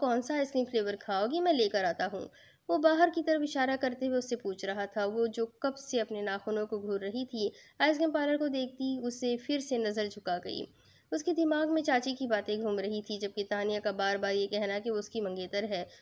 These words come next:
उसकी होने वाली बीवी है, उसे बुरी तरह परेशान कर रहा था।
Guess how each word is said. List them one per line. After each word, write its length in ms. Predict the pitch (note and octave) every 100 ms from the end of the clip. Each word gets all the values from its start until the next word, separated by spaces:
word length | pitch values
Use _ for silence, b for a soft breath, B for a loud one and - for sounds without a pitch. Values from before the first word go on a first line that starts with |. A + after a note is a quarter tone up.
| _
उसकी 220 | D#4+ D#4 E4+
होने 260 | D#4+ D#4+
वाली 260 | D4+ C#4 C#4
बीवी 320 | A3+ G#3 G#3+
है, 160 | G#3+ F#3+
उसे 240 | G#3+ C#4
बुरी 240 | A3+ A3
तरह 240 | G#3+ G3+ G#3+
परेशान 480 | G#3+ G3+ G3 F#3 G3
कर 160 | F#3
रहा 220 | G#3+ G#3 -
था। 200 | -